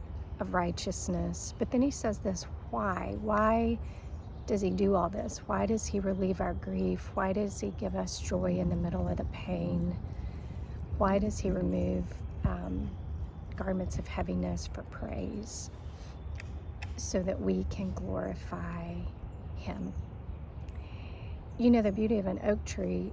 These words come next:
is that it can grow up to a hundred feet. I mean, believe that or not, they can be, they can, uh, live as long as a hundred and fifty to three hundred years, but their root system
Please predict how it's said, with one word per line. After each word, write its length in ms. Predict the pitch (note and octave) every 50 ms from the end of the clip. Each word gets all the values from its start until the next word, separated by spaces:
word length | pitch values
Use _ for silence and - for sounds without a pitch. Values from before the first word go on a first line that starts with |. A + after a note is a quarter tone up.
| - - -
is 180 | A#3+ G#3+ G3 - -
that 300 | - G#3+ G3+ - - - - - - - - - - - - - - - -
it 140 | A3+ G#3+ -
can 180 | - G#3 G#3
grow 460 | G#3+ - G3+ G#3+ G#3+ A3 G#3+ G#3 G#3 - D3+ F3
up 180 | G3 G#3 G#3 - - -
to 220 | - - G#3 F#3+ F3
a 60 | F3+
hundred 560 | F3 - G3 F#3 F3+ F3 - - F3+ - -
feet. 380 | - - - - - - - - - - - - -
I 80 | -
mean, 200 | - - - -
believe 320 | - - G#2+ - G3+ - -
that 180 | - - -
or 60 | -
not, 280 | - - - - G#2 G#3 - - - -
they 100 | G#3 F#3+
can 200 | - G3+ G3 F#3+
be, 440 | F#3+ F#3+ F3+ F3+ F3+ F3 F3+ E3 - -
they 120 | - G3
can, 320 | F#3+ - - F#3+ F#3+ F#3+ G3+ - - - - - - - - - - - - -
uh, 100 | - - - -
live 300 | B3+ A3 G#3 G#3 G3+ G#3
as 100 | F#3+ F3+
long 240 | G3 G#3 G#3 G3
as 140 | G3 G3 - - -
a 20 |
hundred 300 | F3+ F#3+ G3+ G3 G3 F#3
and 100 | F#3+ G3
fifty 240 | - G3+ F#3 - G3+
to 120 | - G#3+
three 220 | G#3 - - G3 F#3
hundred 320 | F#3 F#3 F#3 - - - -
years, 580 | - - - F3+ - G3 G3+ - - - - - - - - - - - - - - -
but 160 | - G#3 -
their 180 | - G3+ F#3+ F3+
root 460 | F3+ F#3 F#3+ G#3+ A#3+ B3+ B3+ - -
system 800 | - - - G#3+ - - - - - - A3+ A#3 A3 G#3 A3+ A#3+